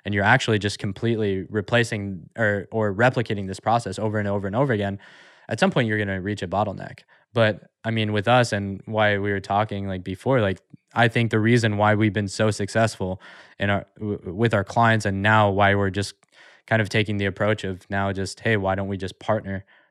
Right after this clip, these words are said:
with these clients in the first place so they can get our e-, entire team infrastructure," is, you know, at that point, sales and marketing doesn't, it's not an issue anymore. It's a non-issue.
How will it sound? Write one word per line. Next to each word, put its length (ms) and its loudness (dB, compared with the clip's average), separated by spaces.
with 120 -6
these 140 -4
clients 320 -2
in 60 -6
the 80 -6
first 280 -2
place 200 -4
so 140 -6
they 120 0
can 120 -6
get 120 -2
our 200 -2
e-, 180 -4
entire 380 0
team 260 -2
infrastructure," 720 -6
is, 340 -2
you 80 -4
know, 260 -4
at 200 0
that 220 4
point, 300 -2
sales 320 0
and 80 -6
marketing 600 -6
doesn't, 360 -8
it's 180 -6
not 160 0
an 120 -6
issue 260 -2
anymore. 440 -14
It's 140 -2
a 60 0
non-issue. 540 -2